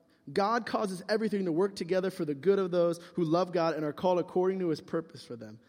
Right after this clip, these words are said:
It's Romans there. We just sung about that. God just brings all things to work together for our good. Paul wrote that a while ago. It's a, a word of encouragement to them.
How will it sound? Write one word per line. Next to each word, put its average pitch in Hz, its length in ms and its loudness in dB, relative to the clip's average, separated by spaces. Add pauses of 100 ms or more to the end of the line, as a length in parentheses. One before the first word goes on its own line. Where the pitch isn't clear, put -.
(120)
It's - 120 -16
Romans 165 440 -2
there. 170 220 0
We 165 100 -4
just 170 180 -8
sung 180 140 -6
about 175 180 -6
that. 165 140 -6
God 170 320 -4 (480)
just 165 220 -6 (200)
brings 185 220 0
all 185 220 -4
things 175 400 -4
to 165 80 -10
work 175 160 -4
together 165 220 0
for 160 140 -6
our 156 80 -4
good. 147 180 -4
Paul 180 180 0
wrote 175 240 -2
that 165 180 -2 (320)
a 143 100 -6
while 151 220 2
ago. 139 80 -4
It's 135 120 -8
a, 143 40 -4
a 160 200 -2
word 165 320 0
of 196 60 -6
encouragement 165 520 -4
to 143 60 -10
them. 127 220 -10